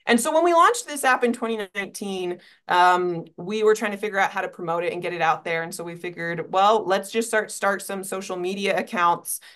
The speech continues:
to get the word out about the app. And so,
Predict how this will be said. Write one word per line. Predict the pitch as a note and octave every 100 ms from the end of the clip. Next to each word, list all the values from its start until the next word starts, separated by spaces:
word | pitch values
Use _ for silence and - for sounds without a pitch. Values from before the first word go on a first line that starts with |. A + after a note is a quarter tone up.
| _ -
to |
get | F#3 F#3+
the | F#3+
word | F3+ F#3
out | F3+ F3
about | E3 D3+
the | D3+ -
app. | A#3 C4 B3 -
And | F#3 F#3
so, | - F#3+ F#3+ F#3 F#3